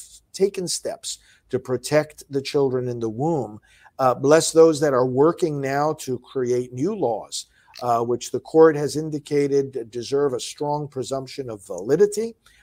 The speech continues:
as the people and their elected representatives, uh, decide to protect the unborn. Uh, bless all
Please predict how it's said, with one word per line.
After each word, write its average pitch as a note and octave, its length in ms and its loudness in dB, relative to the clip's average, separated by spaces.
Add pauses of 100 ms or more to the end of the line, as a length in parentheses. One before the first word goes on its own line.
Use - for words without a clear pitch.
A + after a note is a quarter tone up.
(100)
as B2+ 240 -2
the A#2+ 100 -8
people D3+ 480 2
and A#2 120 -6
their A#2 160 0
elected A2+ 420 -4
representatives, B2+ 920 -4 (280)
uh, G#2+ 360 -10
decide A#2 640 -4
to A2 360 -6
protect - 640 -14 (120)
the A2+ 140 -8
unborn. F#2+ 540 -18 (460)
Uh, F2 160 -12
bless C3 420 2
all C3+ 520 4